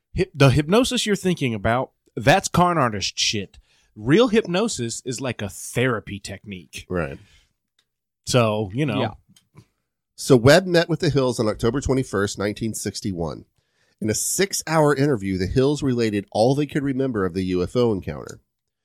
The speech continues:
Speaker 2: Barney asserted that he had developed a sort of mental block and that he suspected there were some portions of the event that he did not wish to remember. He described in detail that he could remember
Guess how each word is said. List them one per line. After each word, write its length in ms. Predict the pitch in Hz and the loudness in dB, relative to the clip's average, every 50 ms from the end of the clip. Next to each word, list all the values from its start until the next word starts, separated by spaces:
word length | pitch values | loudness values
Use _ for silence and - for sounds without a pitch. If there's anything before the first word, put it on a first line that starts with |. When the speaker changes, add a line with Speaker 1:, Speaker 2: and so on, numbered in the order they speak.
| _ _ _ _ _ _ | _ _ _ _ _ _
Speaker 2:
Barney 520 | - 101 92 123 139 180 185 123 107 107 113 - | -2 4 6 6 8 6 6 4 2 0 -2 -2
asserted 400 | 113 - - 120 117 117 117 110 | -4 -2 0 2 2 2 2 0
that 120 | 113 98 | -2 -2
he 140 | 113 117 110 | -2 0 0
had 100 | 110 95 | 0 0
developed 380 | 101 85 101 104 104 104 - | 0 0 0 2 2 0 -2
a 40 | 98 | -6
sort 240 | - - 110 104 95 | -4 -2 -2 0 0
of 120 | 92 82 | -2 -2
mental 280 | 92 107 120 - 117 95 | -2 -4 -4 -4 -4 -6
block 520 | 78 92 104 123 135 113 98 104 - _ _ - | -4 -2 0 0 2 0 0 -2 -4 _ _ -6
and 120 | 107 95 | -4 -4
that 100 | 101 98 | -2 -4
he 100 | 104 101 | -4 -4
suspected 580 | - - 101 - - - 131 143 - - 107 85 | -6 -6 -8 -6 -4 -2 -2 -2 -2 -4 -6 -4
there 100 | 101 95 | -4 -2
were 100 | 92 95 | -2 -4
some 160 | - - 95 90 | -6 -8 -8 -6
portions 520 | - - 123 120 117 - - 117 104 95 | -4 -2 -2 -2 -2 -4 -6 -8 -8 -8
of 100 | 101 82 | -8 -6
the 120 | 92 95 | -4 -4
event 400 | 92 85 90 135 139 120 117 - _ _ _ _ _ _ _ | -4 -2 0 0 0 0 0 -4 _ _ _ _ _ _ _
that 120 | - 92 - | -6 -4 -4
he 80 | 107 | -4
did 260 | 92 - 113 117 120 113 | -4 0 0 0 2 2
not 280 | 110 104 104 - - 90 | 2 2 2 0 4 6
wish 300 | 127 131 113 - - - | 6 6 6 4 0 -4
to 120 | - 98 | -2 -2
remember. 540 | 95 98 98 98 101 95 82 - 65 - - - _ _ _ _ _ _ _ _ _ _ _ _ - | 0 0 0 0 0 0 -2 -4 -10 -12 -14 -18 _ _ _ _ _ _ _ _ _ _ _ _ 0
He 100 | 127 123 | 2 2
described 480 | 120 - - - 160 143 151 160 180 | 2 2 2 4 6 6 6 4 4
in 80 | 202 151 | 2 2
detail 360 | 143 143 143 - - 135 127 | 2 2 2 4 4 4 4
that 100 | 120 117 | 4 2
he 80 | 117 113 | 0 -2
could 140 | - 113 104 | 0 2 2
remember 460 | 117 110 113 123 135 139 135 - | 2 4 4 2 2 2 0 0